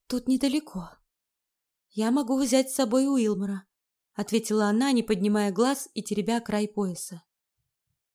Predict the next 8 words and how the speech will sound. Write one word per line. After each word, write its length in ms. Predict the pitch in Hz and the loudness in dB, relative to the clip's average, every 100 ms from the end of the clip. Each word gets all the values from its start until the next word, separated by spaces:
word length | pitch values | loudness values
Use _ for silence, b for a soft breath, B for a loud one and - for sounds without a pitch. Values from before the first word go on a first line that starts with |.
| _ _ _ _ _ | _ _ _ _ _
«Что 300 | - - 196 | -18 -10 -6
за 180 | 170 226 | -2 0
место?» 440 | 247 214 - 165 _ _ _ _ _ _ _ _ - | -2 -4 -10 -18 _ _ _ _ _ _ _ _ -6
Его 240 | 208 202 | -2 0
голос 320 | 170 247 247 - | 2 4 4 0
стал 240 | - 208 | -2 0
ещё 220 | 208 220 | 0 -2
серьёзнее. 680 | 214 240 220 202 156 180 165 | -2 0 0 -2 -4 -8 -10